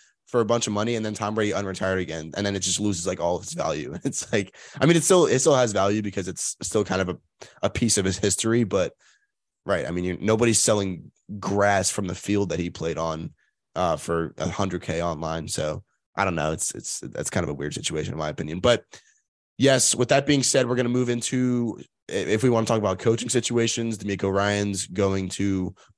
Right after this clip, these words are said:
uh, the Texans officially this past week. He made it, well, everybody kinda, like, figured he would because he's been such a good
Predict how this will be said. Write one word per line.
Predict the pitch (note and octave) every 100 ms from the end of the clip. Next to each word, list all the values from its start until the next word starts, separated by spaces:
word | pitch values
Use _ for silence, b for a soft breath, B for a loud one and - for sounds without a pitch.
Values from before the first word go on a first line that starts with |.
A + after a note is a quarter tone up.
| -
uh, | G2 F2+
the | E2
Texans | E2 A2 - B2 A2+
officially | A2+ A#2 - A2+ A2 A2 G2
this | - G2
past | - F#2 F2+
week. | G2+ G#2
He | -
made | G2+ G2 F#2+
it, | B -
well, | - b b b -
everybody | D3+ D3+ C3
kinda, | B2+ A2+
like, | G#2 F#2 - _ _ -
figured | A#2 A#2 A2+
he |
would | A#2 A#2 A#2
because | G2+ G2 F2+
he's | F#2
been | G2+ F2+
such | G2+ F#2+
a |
good | F#2+ F#2+